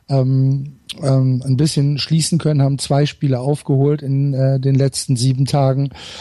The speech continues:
Ähm, es ist spannend. Äh, ich würde, ich würde trotzdem sagen,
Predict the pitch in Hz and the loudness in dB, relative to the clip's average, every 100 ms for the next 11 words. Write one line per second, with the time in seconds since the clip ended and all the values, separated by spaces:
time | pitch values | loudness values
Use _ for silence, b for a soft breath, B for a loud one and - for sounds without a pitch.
0 | B B _ 135 127 135 135 80 _ _ | B B _ -2 -2 -2 -8 -14 _ _
1 | - _ _ _ _ - _ _ _ _ | -20 _ _ _ _ -20 _ _ _ _
2 | _ _ _ _ _ _ - 185 - 190 | _ _ _ _ _ _ -4 -4 -4 -6
3 | - - - 160 180 196 - 170 151 147 | -6 -6 -4 -2 -2 -4 -8 -10 -6 -4
4 | 147 156 - - _ 143 139 151 - - | -4 -10 -18 -20 _ -18 -16 -18 -20 -20
5 | _ _ - - 170 170 170 147 165 - | _ _ -14 -6 0 0 0 -2 -6 -2
6 | 165 160 151 143 151 160 - 165 - 147 | 0 2 0 -2 -8 -14 -4 -4 -2 -4
7 | 131 139 131 135 | 0 0 0 -2